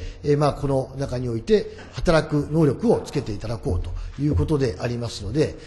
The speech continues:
まあ、そういう意味からいたしますと、いろんな資格等々を持っていただいて、え、その上で働いていただくというような、まあ、話になってこようと。あ、ごめんなさい、資格じゃないです。ごめんなさい。これは、あの、要するに、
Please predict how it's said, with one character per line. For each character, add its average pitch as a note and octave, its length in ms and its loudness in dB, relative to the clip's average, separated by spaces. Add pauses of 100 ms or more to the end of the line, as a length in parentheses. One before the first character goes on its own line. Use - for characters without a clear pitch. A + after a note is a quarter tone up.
(160)
ま F#3+ 100 4
あ、 - 40 6
そ G#3+ 140 2
う - 40 6
い - 20 4
う - 40 4
意 - 40 2
味 C4 100 0
か A3+ 80 2
ら F3+ 80 4
い E3+ 60 0
た F3+ 120 -2
し - 100 -6
ま F#3 120 2
す - 80 -2
と、 F3+ 260 2 (180)
い E3+ 60 -2
ろ F#3 100 4
ん F#3 40 2
な F3+ 80 2
資 - 100 -4
格 E3 180 0
等 F3+ 200 0
々 D3 80 0
を C3 60 2
持 D3+ 140 0
っ - 20 -6
て C#3 120 -6
い A#2+ 60 -2
た C3 100 -2
だ B2 140 -2
い A#2+ 80 -2
て、 A#3+ 540 2
え、 D3+ 100 0
そ D3+ 120 -2
の D3 120 0
上 D3 100 2
で A3+ 80 2
働 B2 320 -2
い G2 40 -8
て - 80 -12
い E2+ 40 -6
た - 100 -8
だ - 80 -12
く - 120 -20
と - 80 -16 (300)
い D3+ 100 -2
う D3 100 2
よ C#3 140 2
う D3 40 0
な、 G3 340 2
ま B2+ 100 -2
あ、 - 20 -4
話 A#2 380 -8
に D#3 220 -4
な C#3+ 100 0
っ - 20 -6
て - 100 -12
こ A2+ 120 -6
よ A#2 80 -4
う G2 40 -8
と。 - 100 -16 (380)
あ、 - 200 -4
ご C3+ 80 0
め - 0 -
ん - 20 2
な D3+ 80 2
さ - 80 -6
い、 - 40 -10
資 - 100 -10
格 D#3+ 160 2
じ D#3 60 2
ゃ - 20 4
な C3+ 80 2
い - 20 -4
で G2 60 -8
す。 - 100 -14
ご A#2+ 60 -10
め B2 80 -4
ん - 20 -4
な - 60 -6
さ - 60 -12
い。 - 40 -16
こ D#3 80 -4
れ D3+ 60 2
は、 D3+ 160 2 (240)
あ C#3+ 100 -2
の、 C#3 180 2
要 D3+ 200 2
す D#3 100 -2
る C#3 60 2
に、 E3 240 -2